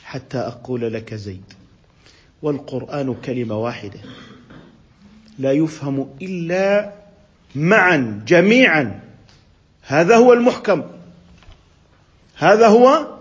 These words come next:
المحكم، وهي طريقة المجتهدين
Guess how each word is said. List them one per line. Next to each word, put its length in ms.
المحكم، 680
وهي 260
طريقة 500
المجتهدين 1000